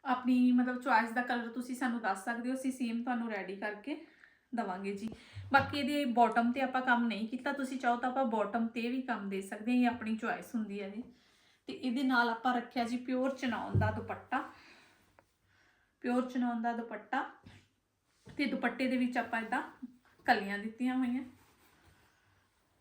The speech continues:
ਪੂਰੇ ਦੁਪੱਟੇ ਦੇ ਵਿੱਚ ਇੱਦਾਂ ਚੈੱਕ ਕਰੋ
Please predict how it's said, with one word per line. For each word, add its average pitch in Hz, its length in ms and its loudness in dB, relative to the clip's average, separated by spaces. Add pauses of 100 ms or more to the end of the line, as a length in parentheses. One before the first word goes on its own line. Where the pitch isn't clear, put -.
(300)
ਪੂਰੇ 262 200 4
ਦੁਪੱਟੇ 220 420 -4
ਦੇ 233 120 -4
ਵਿੱਚ 226 220 -6
ਇੱਦਾਂ 202 240 -6 (1600)
ਚੈੱਕ - 140 -12 (120)
ਕਰੋ - 200 -18